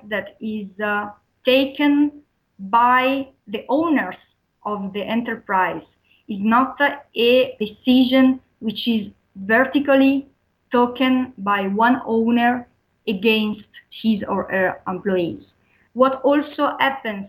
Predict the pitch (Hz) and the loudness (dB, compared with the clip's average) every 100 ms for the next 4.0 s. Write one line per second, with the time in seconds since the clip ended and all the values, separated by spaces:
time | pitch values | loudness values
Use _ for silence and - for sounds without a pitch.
0 | _ 208 202 208 196 220 233 214 226 - | _ -18 -16 -16 -6 -6 -6 -10 -14 -14
1 | 190 185 _ _ - 185 180 - 202 196 | -14 -14 _ _ -18 -16 -16 -10 -8 -4
2 | 214 214 208 - 208 208 202 202 190 190 | -4 -4 -8 -4 -4 -4 -16 -12 -12 -14
3 | - 226 262 262 - 214 196 208 190 - | -6 -2 -2 -4 -14 -14 -8 -6 -6 -8